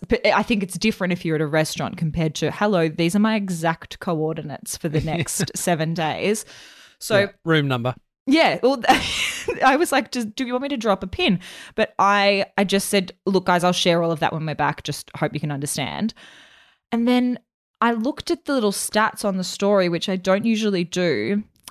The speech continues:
Speaker 1: and I think twenty s-, people had shared it. And then I got in my head 'cause I was like, "They are all sharing it," going,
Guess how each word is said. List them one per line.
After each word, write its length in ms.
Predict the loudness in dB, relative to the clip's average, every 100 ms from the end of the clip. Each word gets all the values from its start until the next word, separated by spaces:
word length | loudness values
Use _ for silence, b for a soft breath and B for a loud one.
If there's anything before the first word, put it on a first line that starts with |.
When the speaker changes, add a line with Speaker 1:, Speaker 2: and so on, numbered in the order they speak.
| -4
Speaker 1:
and 380 | 0 2 0 -6 -10 _ _ -8
I 80 | -6
think 340 | -4 -6 -8
twenty 600 | -8 0 2 2 0 -2
s-, 140 | -2 -6 _ 2
people 380 | 2 2 0
had 300 | 0 -4 -4 -4
shared 500 | -2 0 0 0 2
it. 420 | 0 -2 -8 -10 b b b b b b b
And 220 | 4 4
then 180 | 4 4
I 220 | 4 4
got 200 | 4 4
in 120 | 2 2
my 160 | 2
head 560 | 0 0 2 4 2 -2
'cause 160 | -2
I 160 | 2 2
was 160 | 2 2
like, 240 | 0 -2 -12 _ B
"They 180 | 0 4
are 80 | 4
all 180 | 4 2
sharing 400 | 2 2 2 2
it," 120 | 0
going, 360 | 2 2 2